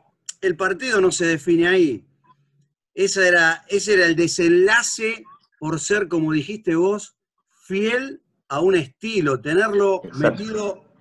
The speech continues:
Speaker 1: no solo en la cabeza, sino acá en el corazón. O sea, eh, se nota, se ve a las claras de que lo llevan en la sangre, independientemente de las nacionalidades de cada jugador.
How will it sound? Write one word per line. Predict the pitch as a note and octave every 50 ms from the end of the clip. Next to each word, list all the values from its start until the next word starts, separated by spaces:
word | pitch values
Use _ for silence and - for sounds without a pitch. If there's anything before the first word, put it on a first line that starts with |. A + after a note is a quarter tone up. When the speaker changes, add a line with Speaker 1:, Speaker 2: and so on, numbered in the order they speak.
| _ _ _ _ -
Speaker 1:
no | E3+ A3+ C4+ C#4+ C4+
solo | - - B3+ C4 B3 G#3
en | F3+
la | F3 E3+ D#3+
cabeza, | D#3 F3 G#3 A#3 A3 F#3+ D3+ - D#3+ D#3 D3
sino | C3+ - E3 E3+ G#3
acá | A3+ A3+ G#3+ A#3
en | A#3 A3
el | F#3
corazón. | D#3 E3+ D#3+ D#3 D3+ D3+ - A#3+ A3+ E3 A2+ - - _ _ _ _ _ _ _ _ _
O | - B2+
sea, | - F3+ E3 D#3 C3+ A2 - _ _ _ _ _ _ _ _ _ -
eh, | E3 D#3+ E3 E3+ F3+ - _ _ _ _ _ _ - - _
se | - - - - - F#3+ F#3 G3+
nota, | A3+ C4+ D4 C#4 G3 - - D#3+ D3
se | C3 - - E3+ D#3+ D#3
ve | D#3 G#3+ C4+ C4 G#3+ G3 F#3+ F3 _ _ _ _ _ _ _ _ _ _ _ -
a | C#3 C#3+
las | C#3+ D3 C#3 B2+
claras | - - A#3 B3 G#3 D#3+ C3+ B2+ B2+ B2 A#2 - - _ _ _
de | - A#2 C#3 E3 D#3+ C#3
que | C3+ E3 E3+ E3+ E3+ F#3 - _ _ _ _ -
lo | D3 E3
llevan | D#3 - A3 A#3+ A#3+ A3
en | G3+ F#3 F3
la | E3+ E3 C#3+
sangre, | - - A3+ A#3+ B3+ A#3 G3 E3 D3 C3+ A#2+ A2 G2 _ _ _ _ _ _ _ _ _ _ -
independientemente | D3+ D3+ E3 E3+ D#3 E3 F3+ G#3 A#3+ B3+ A3 A3+ A#3 B3+ B3+ G3+ A3 G3+
de | F3+ E3
las | D#3 D3
nacionalidades | D3 D3+ C#3+ C3 - - - D3 C#3+ C#3+ C#3+ C#3 C#3+ D3+ F3+ G#3 G#3+ G#3+ F#3 D#3 C#3
de | C#3 B2 A2
cada | - D#3 D3+ D3 C3+
jugador. | - _ - B2+ B2+ C3 C3 C3 C3 B2+ A#2 G#2+ F#2+